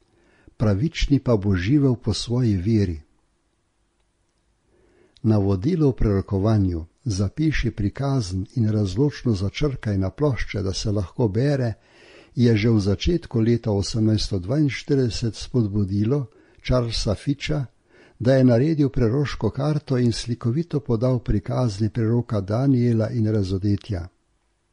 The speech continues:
Objava te karte se je štela za izpolnitev ukaza, ki je bil dan po preroku Habakuku. Vendar nihče dotlej ni opazil,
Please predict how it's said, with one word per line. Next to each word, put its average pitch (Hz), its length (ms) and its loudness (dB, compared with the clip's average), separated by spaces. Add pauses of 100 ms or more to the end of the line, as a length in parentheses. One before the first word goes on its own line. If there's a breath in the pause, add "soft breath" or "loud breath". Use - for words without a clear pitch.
(880 soft breath)
Objava 110 600 2
te 156 200 -2
karte 113 500 -2
se - 200 -4
je 98 120 2
štela 131 500 0
za 107 180 0
izpolnitev 110 760 0
ukaza, 107 680 -2 (420 loud breath)
ki 180 140 -2
je 151 120 4
bil 104 240 0
dan 127 460 0
po 120 140 0
preroku 101 600 0
Habakuku. 120 760 -6 (1200 soft breath)
Vendar 131 600 2
nihče 117 480 2
dotlej 131 460 0
ni 135 140 4
opazil, 120 720 0